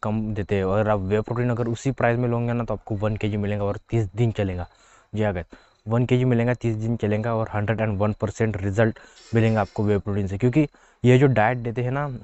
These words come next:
हर्बल लाइफ वाले, ये आपका जो डाइट है ना, वो बहुत ही, मतलब, आपको सप्लीमेंट लेने के लिए तो वो फोर्स करते हैं, क्योंकि अगर उनका सप्लीमेंट सेल हुआ, तो उनको प्रॉफिट मिलता है। और जो डाइट आपको देते हैं बना के,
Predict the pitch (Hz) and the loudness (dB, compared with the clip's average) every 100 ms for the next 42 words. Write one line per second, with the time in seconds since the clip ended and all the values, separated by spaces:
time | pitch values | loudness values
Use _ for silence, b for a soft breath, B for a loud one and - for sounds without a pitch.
0 | - 101 107 110 110 107 110 110 107 113 | -6 -4 -2 0 -2 -2 -2 -2 -2 -2
1 | 117 - - 117 104 101 98 113 104 101 | -2 -4 -2 -2 2 2 2 -2 -2 0
2 | 104 104 123 - b b - 120 131 - | 0 0 -6 -10 b b -4 -2 0 -2
3 | - 123 113 101 113 120 113 104 104 107 | 0 0 0 0 2 4 4 4 2 2
4 | 113 113 110 110 110 - 110 107 107 101 | 2 2 2 0 0 0 -2 -2 -4 0
5 | 113 95 104 110 104 113 117 110 117 - | 0 0 -2 -2 0 2 2 0 -2 -2
6 | 107 113 113 - 113 104 107 98 - - | -2 0 0 2 2 4 2 2 0 -2
7 | 107 104 110 - 98 101 101 95 98 95 | -2 0 -2 0 0 0 0 0 -2 -4
8 | - B B B 120 117 123 117 107 107 | -8 B B B -2 2 2 4 4 2
9 | 101 - 95 101 110 110 92 92 95 | 0 -2 -2 -2 -2 -2 -2 -4 -4